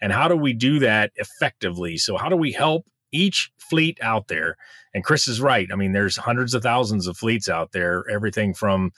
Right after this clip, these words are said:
people moving lawnmowers and doing landscaping all the way up to mining trucks and all that.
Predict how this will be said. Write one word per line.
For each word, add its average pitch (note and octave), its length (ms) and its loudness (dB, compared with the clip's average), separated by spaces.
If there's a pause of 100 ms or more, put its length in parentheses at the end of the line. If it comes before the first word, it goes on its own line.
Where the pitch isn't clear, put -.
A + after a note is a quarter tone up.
(240)
people G#2+ 240 -4
moving G#2+ 320 2
lawnmowers A2 560 2
and G2 100 0
doing G2+ 160 0
landscaping G#2 640 -2
all G#2 160 0
the G#2 40 0
way G#2 200 2
up G#2 160 -2
to F#2+ 100 -6
mining G2 480 0
trucks G2+ 340 -4
and G2 80 -4
all G2 180 0
that. G#2 260 0